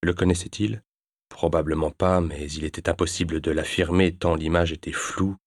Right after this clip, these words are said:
déformant un visage lui-même masqué par des lunettes, un bonnet et une barbe à l'allure factice. Niki lança le film une nouvelle fois. « Concentrons-nous sur le lieu et le décor. Il faut à tout prix que l'on sache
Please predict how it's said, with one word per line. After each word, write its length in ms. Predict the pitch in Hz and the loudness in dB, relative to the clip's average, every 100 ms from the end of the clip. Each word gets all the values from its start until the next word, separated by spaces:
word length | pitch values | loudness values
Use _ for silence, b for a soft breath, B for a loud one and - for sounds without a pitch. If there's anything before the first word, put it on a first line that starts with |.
| _ - | _ -4
déformant 640 | 92 76 87 80 85 87 85 | -2 0 0 2 2 2 0
un 80 | |
visage 520 | 78 85 85 90 87 80 | -6 -2 2 2 2 0
lui-même 380 | 92 90 92 | 4 6 6
masqué 480 | 85 82 85 - - | 4 2 0 0 -2
par 200 | - 80 | 0 -2
des 100 | 80 | -2
lunettes, 540 | 80 90 90 101 - - _ - | 0 4 4 2 -4 -20 _ -2
un 140 | 85 | 0
bonnet 480 | 85 90 90 104 101 | 4 6 6 4 2
et 100 | - | -2
une 200 | 78 78 | -2 -2
barbe 340 | 76 90 87 78 | 0 0 0 -4
à 80 | 73 | -6
l'allure 300 | 73 76 - | -6 -6 -4
factice. 680 | 87 - - - - - _ _ _ _ _ _ _ _ - | -4 -4 -12 -10 -10 -12 _ _ _ _ _ _ _ _ 4
Niki 400 | 104 107 - 117 | 4 4 4 6
lança 340 | 90 92 104 | 6 4 0
le 100 | 85 | 0
film 360 | - 110 101 85 | 0 2 4 4
une 200 | 82 78 | 0 -2
nouvelle 340 | 82 80 73 | -2 -4 -6
fois. « 400 | - - 69 - _ _ _ _ _ _ _ _ _ - | -10 -8 -8 -8 _ _ _ _ _ _ _ _ _ 0
Concentrons-nous 680 | 131 127 135 - 120 135 139 | 2 4 0 0 2 2 0
sur 200 | - 101 | -2 0
le 120 | 92 | 0
lieu 400 | 85 98 131 - | 0 0 -2 -2
et 60 | - | -4
le 120 | 90 | -4
décor. 640 | 85 92 - 92 82 - - _ _ _ _ - | -6 -6 -4 -4 -6 -10 -20 _ _ _ _ -6
Il 80 | |
faut 240 | - - 101 | -4 -2 -2
à 60 | 82 | -2
tout 160 | - - | -6 -6
prix 240 | - 160 | 0 0
que 120 | - | 0
l'on 120 | 90 85 | -2 -2
sache 420 | - 147 143 | 0 0 0